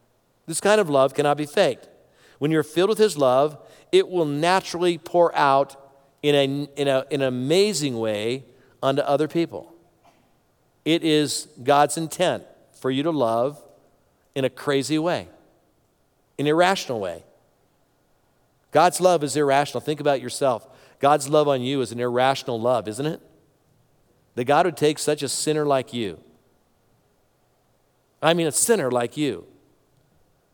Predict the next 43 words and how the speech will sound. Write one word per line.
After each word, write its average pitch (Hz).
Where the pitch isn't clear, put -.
and 131
that 131
he 165
would 175
pour 160
his 139
love 151
out 151
on 143
you 143
in 135
a 120
way 139
that 127
is 127
unbelievable. 123
I 151
wanna 160
end 196
our 165
time 143
together 110
with 147
a 147
quote 180
from 147
one 156
of 143
my 131
favorite 143
authors. 123
I 123
got 147
the 143
opportunity 147
to 135
hear 143
him 127
speak -
right 131
before 127
he 113
died. 131